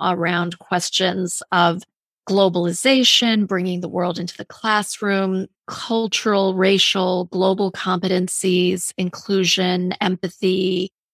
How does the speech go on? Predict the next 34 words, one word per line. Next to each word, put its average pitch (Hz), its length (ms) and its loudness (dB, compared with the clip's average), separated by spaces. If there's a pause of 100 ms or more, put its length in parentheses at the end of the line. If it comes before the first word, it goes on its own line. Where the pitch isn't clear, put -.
(180)
equity. 190 760 2 (400)
And 208 160 0
so 220 220 0
between 269 600 2
the 247 100 2
two 320 260 0
of 247 100 2
us, 180 240 2
it 185 80 -6
was 185 140 -4
like, 190 180 0
wow, 240 380 0
we 269 280 0
are 180 200 0
really 240 540 2
thinking 233 340 0
about 185 280 2
some 226 280 -6
<laughs> - 20 -8
big 370 260 2
questions. - 800 -2 (520)
And 208 520 2 (100)
so - 220 -2
we 240 280 0
started, 277 460 0
we 233 80 -2
said, 220 240 -2
Wouldn't 294 200 2
it 254 60 0
be - 140 0
interesting 220 420 0
to 190 100 -2
do 190 140 2
one 196 480 0